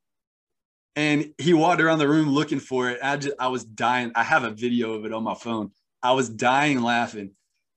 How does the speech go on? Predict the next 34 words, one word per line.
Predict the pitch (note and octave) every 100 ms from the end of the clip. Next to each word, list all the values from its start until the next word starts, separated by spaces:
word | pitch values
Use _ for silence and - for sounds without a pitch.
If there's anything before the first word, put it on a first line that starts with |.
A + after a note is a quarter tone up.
| _
I, | B2+ C#3 C#3
I |
still | C#3 - F3+
don't | D3+ B2
think | C#3 B2+
he | C#3
really | B2 C3 C3
realized | C3 C3 B2+ B2+
what | B2+
was | B2
going | A#2+ B2 A2
on. | G#2+ A#2+ C3+ _ _ _ _ _
Um, | A2 A#2 A#2 G#2+ G2 _ _ _ _
but | A2+ A#2 A2 -
yeah, | - A#2
that, | G#2+ C3 D#3+ C#3+ C3
that | E3
was | D3+
by | B2 C3 B2+
far | - B2+ B2
the | G#2+
best | A2+ A#2 G#2+ - - - _ _ _ _ B2
that | A2 G#2+
I | A2 A#2+ B2+
think, | - G#2 G#2 - _ -
the | A2
be-, | B2+ C3+
the | A#2+
best | B2+ C3 B2
laugh | B2 A#2+
that | G#2+
I | F#2+ A2+
got | G#2+ G2 -
from, | G#2 G#2 G2